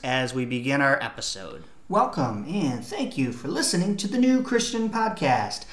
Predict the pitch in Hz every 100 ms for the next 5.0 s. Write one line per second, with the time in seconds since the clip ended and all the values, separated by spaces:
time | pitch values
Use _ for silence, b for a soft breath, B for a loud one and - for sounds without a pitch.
0 | B B 156 160 135 127 - 147 139 123
1 | 135 175 - 240 254 127 107 113 117 110
2 | 110 107 - - 120 - - 139 156 247
3 | 190 120 113 120 160 214 254 - 151 143
4 | 139 135 151 - 156 165 170 104 98